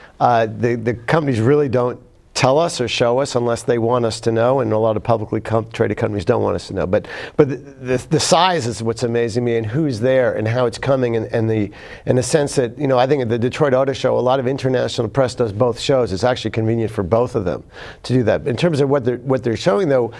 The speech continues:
you're right. It, this whole Internet of Things, the connectivity, it really comes in part from the smartphone,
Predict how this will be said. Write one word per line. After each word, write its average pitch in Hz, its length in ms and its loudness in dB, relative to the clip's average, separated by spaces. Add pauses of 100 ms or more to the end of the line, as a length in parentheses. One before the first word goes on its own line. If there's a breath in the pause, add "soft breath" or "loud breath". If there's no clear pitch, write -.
(240 loud breath)
you're 156 160 4
right. 123 400 0
It, - 280 -8
this 147 420 0
whole 175 340 2
Internet 165 400 0
of 113 100 -2
Things, 117 540 -2
the 113 100 -4
connectivity, 123 840 0
it 120 60 0
really 170 380 2
comes 131 300 -2
in 127 120 0
part 151 640 0
from 131 160 -4
the 123 60 -2
smartphone, 156 680 -2